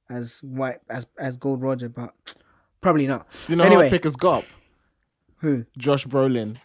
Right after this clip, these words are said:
Speaker 2: who also, also, who also played Thanos.
Speaker 1: Really?
Speaker 2: As Garp, yeah, I'd pay him as Garp. Like that gruff,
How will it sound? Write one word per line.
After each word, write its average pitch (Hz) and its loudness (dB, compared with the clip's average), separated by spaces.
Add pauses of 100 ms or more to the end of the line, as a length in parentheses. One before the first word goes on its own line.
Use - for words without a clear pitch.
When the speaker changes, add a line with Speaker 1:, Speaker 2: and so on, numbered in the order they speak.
(120)
Speaker 2:
who 139 -2
also, 131 -2
also, 139 -2
who 135 -2
also 139 0
played 120 -8
Thanos. 113 -4 (1500)
Speaker 1:
Really? 208 0
Speaker 2:
As - -2
Garp, 131 0 (120)
yeah, 110 -8
I'd 135 -12
pay 135 -6
him 123 -6
as 110 -10
Garp. - -6 (320)
Like 127 -2
that 127 -2
gruff, 139 0